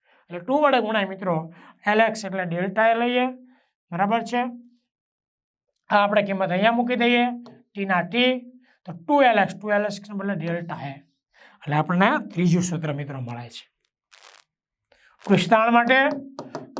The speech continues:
W છેદમાં ડેલ્ટા એ. ડેલ્ટા એક, એક એકમ લઈએ. તો W બરાબર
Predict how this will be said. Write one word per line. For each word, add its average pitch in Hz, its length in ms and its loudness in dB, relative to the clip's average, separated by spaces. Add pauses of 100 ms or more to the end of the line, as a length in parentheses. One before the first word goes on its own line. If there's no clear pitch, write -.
(120)
W 196 300 4
છેદમાં 180 280 -2
ડેલ્ટા 190 440 2
એ. 254 160 6 (580)
ડેલ્ટા 185 320 0
એક, 175 280 -2
એક 208 180 -2
એકમ 247 260 2
લઈએ. 254 380 4
તો - 500 -14
W 170 180 -6
બરાબર 214 420 0